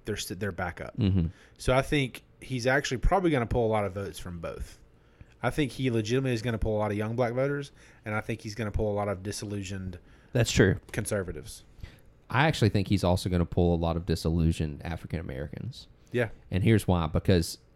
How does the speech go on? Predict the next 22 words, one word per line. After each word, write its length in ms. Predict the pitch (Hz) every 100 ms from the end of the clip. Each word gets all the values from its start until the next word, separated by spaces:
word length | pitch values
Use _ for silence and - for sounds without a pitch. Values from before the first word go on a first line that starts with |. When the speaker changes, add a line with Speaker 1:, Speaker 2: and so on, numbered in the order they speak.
| -
Speaker 2:
the, 300 | 101 92 82 -
the 100 | 95
Speaker 3:
If, 140 | 151 -
if 180 | 156 151
he 80 | 170
can 200 | 151 131
get 180 | 127 120
a 40 |
platform, 500 | 113 135 135 - 104
that's 180 | 107 117
what 120 | 127
I 60 | 110
mean. 160 | 120
If 120 | 120 135
he 60 |
can 140 | 139 120
get 140 | 120
a, 160 | 113 110
not 200 | 110 120
a 40 |
platform, 480 | - 110 - 107 98
a, 360 | 104 98 95